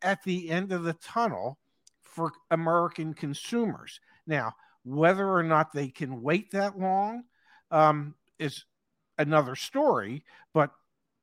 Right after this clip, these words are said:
the longer people wait, based on what these, these C E Os are saying, the, the deals are gonna get better for them if they can, if they can maintain some patience when it comes to buying a car.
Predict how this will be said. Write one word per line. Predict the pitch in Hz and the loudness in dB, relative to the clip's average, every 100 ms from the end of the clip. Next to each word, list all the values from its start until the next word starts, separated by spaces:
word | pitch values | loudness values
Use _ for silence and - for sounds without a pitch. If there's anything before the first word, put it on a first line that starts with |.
| _ _ _ _ | _ _ _ _
the | 123 143 | -10 -8
longer | 143 170 196 214 208 | 0 4 4 2 -4
people | 190 - 202 - 165 156 | -6 -8 -8 -6 -6 2
wait, | 202 233 107 139 - - _ _ _ _ | 2 2 0 -10 -16 -20 _ _ _ _
based | 160 202 - 202 | 0 0 -2 2
on | 196 190 | 2 2
what | 190 185 | 0 -2
these, | 123 170 208 202 208 - - | -4 -4 -4 -8 -10 -12 -14
these | 127 160 208 - | -8 -6 -4 -6
C | - 196 196 175 | -6 -4 0 2
E | |
Os | 185 190 175 | 2 0 -4
are | 151 | -6
saying, | - - 285 147 82 113 - - - - _ _ | -4 -4 -2 -4 -8 -14 -20 -20 -20 -20 _ _
the, | 147 156 170 - _ _ _ 139 | -6 -4 -4 -6 _ _ _ -4
the | 165 135 - | -2 -2 -4
deals | 180 240 208 208 - | 0 4 4 2 2
are | 185 | 2
gonna | 175 185 180 | 2 0 0
get | 190 156 101 | -4 -6 -4
better | 160 196 147 | 0 0 -2
for | - 107 98 | -6 -10 -10
them | 107 135 175 - _ _ _ _ - | -6 -4 -4 -10 _ _ _ _ -6
if | 143 147 | -4 -4
they | 151 156 | -4 -4
can, | 160 185 175 165 - 139 | -4 -4 -4 -8 -12 -12
if | 139 | -10
they | 143 143 | -8 -8
can | - 139 135 | -6 -8 -6
maintain | 139 139 135 - 139 143 | -6 -6 -8 -8 -6 -6
some | 147 156 131 | -6 -6 -6
patience | - - 143 - 92 98 - | -10 -8 -6 -6 -8 -12 -12
when | 135 131 | -8 -8
it | - | -6
comes | 123 117 - | -8 -8 -8
to | 123 | -8
buying | 113 107 104 113 | -2 -2 -2 -4
a | 123 | -8
car. | - 226 175 | -8 -10 -10